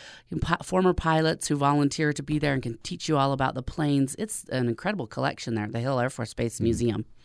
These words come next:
Speaker 2: That's, I, I guess that is on my list. So I've, I've
Speaker 1: Oh,
Speaker 2: now
Speaker 1: good.
Speaker 2: developed another one. I'm <laughs> making a deeper bucket list. Uh, yes, I definitely want to do that. So that does sound like a lot of fun.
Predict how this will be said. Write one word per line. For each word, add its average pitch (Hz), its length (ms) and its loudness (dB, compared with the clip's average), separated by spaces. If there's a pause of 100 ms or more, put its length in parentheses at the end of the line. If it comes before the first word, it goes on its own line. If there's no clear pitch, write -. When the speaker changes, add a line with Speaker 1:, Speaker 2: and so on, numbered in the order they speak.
(460)
Speaker 2:
That's, - 560 6
I, 113 220 4
I 113 80 6
guess 139 200 6
that 139 140 8
is 123 160 6
on 85 120 4
my 78 80 0
list. - 460 -8
So 78 360 -2
I've, 85 340 -2
I've 87 160 2
Speaker 1:
Oh, 170 60 6
Speaker 2:
now 143 140 6
Speaker 1:
good. 104 100 6
Speaker 2:
developed 101 320 4
another 92 240 0
one. 82 140 0
I'm 85 600 -6
<laughs> - 80 -18
making 110 460 -2
a 127 60 -2
deeper 101 400 0
bucket 82 320 -2
list. 80 260 -2 (400)
Uh, 92 160 4
yes, 113 320 4
I 92 60 2
definitely 92 300 -2
want 73 340 -4
to 69 160 -6 (100)
do 78 160 -4
that. 62 340 -12 (100)
So - 260 -4
that 143 160 6
does 123 160 4
sound 76 180 0
like 64 160 -12
a - 20 -10
lot 60 120 -12
of 65 80 -18
fun. 67 180 -14